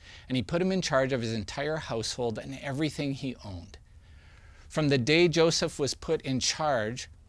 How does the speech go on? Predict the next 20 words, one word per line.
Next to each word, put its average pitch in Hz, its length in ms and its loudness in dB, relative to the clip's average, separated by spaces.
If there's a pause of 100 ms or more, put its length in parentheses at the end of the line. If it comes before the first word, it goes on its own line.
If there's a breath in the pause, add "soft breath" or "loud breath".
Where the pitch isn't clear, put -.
(580 soft breath)
of 120 100 0
his 110 220 -2
master's 131 420 -2
household 123 540 -2
and 110 160 -6
property, 107 640 -4
the 131 180 0
Lord 147 500 4
began 139 380 0
to - 100 -6
bless 113 300 0
Potiphar's 120 540 -4
house 107 260 -4
for - 160 -8
Joseph's 123 640 -2
sake. - 580 -8 (880 soft breath)
All 156 340 8
his 170 340 0
household 139 600 -2
affairs 113 480 -4